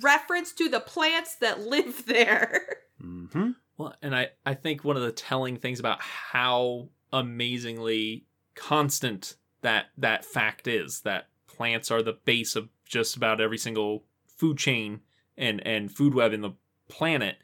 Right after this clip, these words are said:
Speaker 3: is that even in situations where there is no light,
Speaker 1: Mm-hmm.
Speaker 3: deep sea and caves
Speaker 1: Mm-hmm.
Speaker 3: are still typically res-,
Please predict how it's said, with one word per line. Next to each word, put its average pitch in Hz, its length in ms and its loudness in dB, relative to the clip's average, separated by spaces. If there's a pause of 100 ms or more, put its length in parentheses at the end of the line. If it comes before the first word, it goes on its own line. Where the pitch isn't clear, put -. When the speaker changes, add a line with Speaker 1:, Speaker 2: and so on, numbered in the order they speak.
(360)
Speaker 3:
is 131 80 -2
that 123 260 2
even 170 380 0
in 143 140 2
situations 127 680 0
where 117 100 0
there 113 240 4 (240)
is 135 340 2
no 123 280 -2
light, 107 300 0 (360)
Speaker 1:
Mm-hmm. 214 340 -8 (260)
Speaker 3:
deep 147 240 2
sea 147 280 2
and 120 160 -2
caves 131 580 2
Speaker 1:
Mm-hmm. 220 380 -10
Speaker 3:
are 131 220 6
still 220 380 4
typically 190 720 4
res-, 131 400 -2